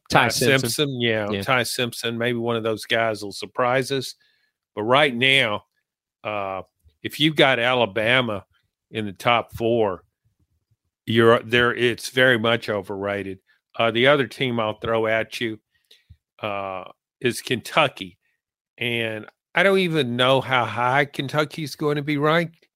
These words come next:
Speaker 2: but I just assume it will be rated overrated because that's been the case in recent years. So I'll just say overrated right off the bat.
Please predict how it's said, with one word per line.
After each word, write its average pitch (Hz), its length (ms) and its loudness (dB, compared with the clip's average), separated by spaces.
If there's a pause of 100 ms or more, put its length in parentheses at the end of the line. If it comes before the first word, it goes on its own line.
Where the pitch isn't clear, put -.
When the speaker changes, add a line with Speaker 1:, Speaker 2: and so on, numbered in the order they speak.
(520)
Speaker 2:
but 131 140 6
I 143 100 6
just 139 300 -4
assume 151 460 -2
it 127 120 0
will 117 140 -2
be 113 180 -2
rated 117 500 2
overrated 110 800 2 (640)
because 120 420 2
that's 135 320 2
been 123 220 -4
the 113 80 -6
case 120 400 -2
in 104 120 -8
recent 110 400 -6
years. 113 320 -2
So 110 180 -6
I'll 113 180 -2
just 104 280 -8
say 107 280 -4
overrated 101 680 -6
right 95 200 -2
off 87 160 -10
the 92 80 -8
bat. 95 380 -2